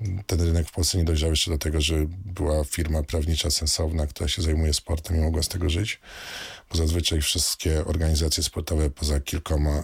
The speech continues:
które wymieniłem, typu P K O, P Z P N i może trzema klubami, się borykają z dużymi kłopotami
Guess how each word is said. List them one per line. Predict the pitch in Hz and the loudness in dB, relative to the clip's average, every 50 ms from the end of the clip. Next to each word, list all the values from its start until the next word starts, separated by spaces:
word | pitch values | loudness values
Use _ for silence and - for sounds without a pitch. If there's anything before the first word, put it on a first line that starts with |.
| - | -4
które | - - - - 76 | -8 -6 -4 -2 0
wymieniłem, | 73 73 71 73 73 73 73 71 71 69 | 2 2 2 2 2 4 4 2 2 0
typu | 67 - - 85 | -2 -4 -6 -6
P | 76 - - - | -8 -6 -8 -8
K | - - | -4 -2
O, | 73 73 71 | 0 0 0
P | 69 - 73 | -2 -2 -2
Z | 76 69 - - | -2 -2 -4 -4
P | - - 71 | -2 0 2
N | 71 71 73 | 2 4 2
i | 71 69 | 2 2
może | 67 67 69 78 78 76 | 0 0 0 0 -2 0
trzema | 76 - - 82 80 76 | 0 0 0 0 0 0
klubami, | 76 - - 78 76 76 76 76 76 73 | 0 -2 -2 0 2 2 2 2 0 0
się | - - | -2 -2
borykają | 87 80 80 78 78 - - 78 76 78 | -2 0 0 0 0 0 2 2 4 4
z | 76 76 | 2 2
dużymi | 82 82 78 78 78 78 78 78 | 0 0 0 0 0 0 0 -2
kłopotami | - - - 85 80 80 78 78 82 90 90 87 | -4 -6 -6 -4 -2 0 0 0 -2 -2 -6 -8